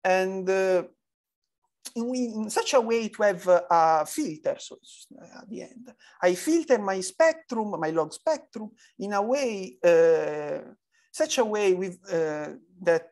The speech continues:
uh, it, it's smoother and, uh, I can get the value at zero easily, and in particular in statistical uncertainty. G-, here I just, uh, show you the results. Uh, for example, the gray area is the true log spectrum.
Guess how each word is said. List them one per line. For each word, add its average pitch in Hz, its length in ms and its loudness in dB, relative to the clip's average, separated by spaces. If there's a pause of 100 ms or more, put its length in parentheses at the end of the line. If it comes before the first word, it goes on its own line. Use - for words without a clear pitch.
uh, 151 340 -4
it, 208 160 -16
it's 165 300 -8
smoother 240 600 -2
and, 196 320 -4
uh, 180 100 2
I 170 160 0
can 175 220 -6
get 196 220 -2
the 170 60 -4
value 170 260 2
at 156 60 -4
zero 165 320 -6
easily, 185 440 -6
and 185 140 -2
in 180 60 -8
particular 180 420 -2
in 151 80 -10
statistical - 600 -16
uncertainty. - 500 -20 (2250)
G-, 190 280 -4
here 202 260 2
I 165 120 0
just, 151 440 -2
uh, 143 380 -6
show 151 320 -4
you 139 280 -6
the 139 120 -2
results. 262 580 2
Uh, 180 140 0
for 156 180 -6
example, 147 420 -12
the 143 80 -12
gray 175 300 0
area 165 440 4
is 143 260 -10
the 139 320 -8 (120)
true 170 320 0
log 139 200 2
spectrum. 185 720 -4